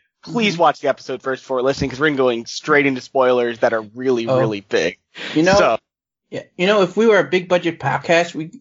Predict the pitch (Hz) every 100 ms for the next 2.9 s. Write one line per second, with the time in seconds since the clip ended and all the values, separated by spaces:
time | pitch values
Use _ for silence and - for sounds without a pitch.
0 | _ 175 175 156 127 143 151 156 147 151
1 | 139 143 139 139 135 135 127 127 - -
2 | - - - - - - 156 131